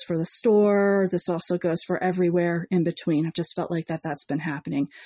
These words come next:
Also, maybe I, I know that Pluto is supposed to be making a shift. Actually, I think it has made a shift from Capricorn to Aquarius. I think everybody has been feeling it. Whenever there's a Pluto shift, they kind of feel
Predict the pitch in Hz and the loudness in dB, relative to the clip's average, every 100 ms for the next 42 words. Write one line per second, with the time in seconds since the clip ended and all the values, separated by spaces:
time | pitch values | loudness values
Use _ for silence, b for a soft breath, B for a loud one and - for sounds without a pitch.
0 | B B - 277 302 311 269 240 254 - | B B -4 -2 0 4 6 6 2 0
1 | 214 214 214 214 214 220 - - 220 220 | -2 0 2 4 4 2 0 2 4 4
2 | 214 202 202 214 196 - 202 202 190 190 | 2 0 -2 0 0 0 0 4 4 2
3 | 196 202 196 196 196 185 - 202 196 196 | 2 2 2 2 0 0 2 2 0 -2
4 | - 185 - 185 180 175 202 185 - 190 | -8 -6 -4 -2 -2 -4 -4 -4 -2 -2
5 | 190 185 175 175 185 170 - - 180 185 | 0 0 0 0 -2 -2 -6 -4 -2 -2
6 | 185 170 185 - 175 175 - 220 - 196 | -4 -4 -6 -2 0 0 0 -2 0 0
7 | 180 175 175 175 B B B B B - | 2 2 2 0 B B B B B -4
8 | 196 185 202 202 196 190 190 - 202 196 | -2 2 4 6 6 4 2 0 -2 0
9 | - 185 - 196 185 185 185 - 196 190 | 2 0 2 2 4 4 2 0 0 2
10 | 185 180 190 - 196 185 180 - 190 185 | 2 2 -2 2 4 6 4 2 0 0
11 | - 180 - 185 180 - 196 185 175 175 | -2 -4 -2 0 0 0 2 4 4 0